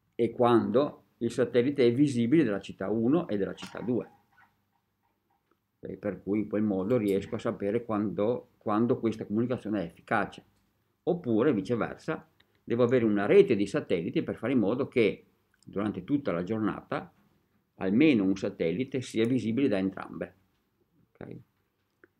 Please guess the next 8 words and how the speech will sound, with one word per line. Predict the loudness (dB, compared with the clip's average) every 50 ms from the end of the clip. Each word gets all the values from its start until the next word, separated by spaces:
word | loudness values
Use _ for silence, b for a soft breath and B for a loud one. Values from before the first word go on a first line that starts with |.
| _ -12
La | -6
cosa | 0 0 0 2 0
più | -2 -2 -4
semplice | -2 0 0 0 0 -2 -4 -4 -4 -2 -4 -4 -4 -8 _
è, | -8 -4 -2 -2 -2 -4 -6 -6
ad | -4 -2 -2
esempio, | -2 0 -2 -2 -4 -4 -2 0 0
utilizzare | 0 0 0 0 0 0 0 0 0 0 0 0 -2 -2 -4 -6 -12